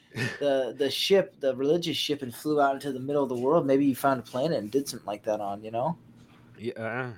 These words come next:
Speaker 1: yeah, yeah. The Mormons, they got that Nauvoo.
Speaker 2: Hey, I
Speaker 1: But,
Speaker 2: didn't say
Speaker 1: uh,
Speaker 2: that. I didn't say that.
Speaker 1: But okay, so one thing, the, uh,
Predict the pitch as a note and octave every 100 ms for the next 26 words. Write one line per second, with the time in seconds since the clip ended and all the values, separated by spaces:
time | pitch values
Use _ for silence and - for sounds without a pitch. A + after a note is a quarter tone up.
0 | E2+ G#2 B2+ C#3 B2 F2 G2+ G2+ F#2+ G#2+
1 | A#2+ G#2+ F2+ G2+ G2 G2+ G2+ F#2 G2 F#2+
2 | A2 A#2 - - - _ F2+ C3 A#2+ D#3
3 | C3 A#2 G#2+ A2 A2 - - - - F#2
4 | G2+ - - - - - - C#3 C3+ C3+
5 | D3+ A#2 F#2 - A2+ G#2+ B2 C3 G#2+ E2+
6 | _ _ _ _ _ A2+ G#2+ G#2 G2+ F#2
7 | F2+ E2+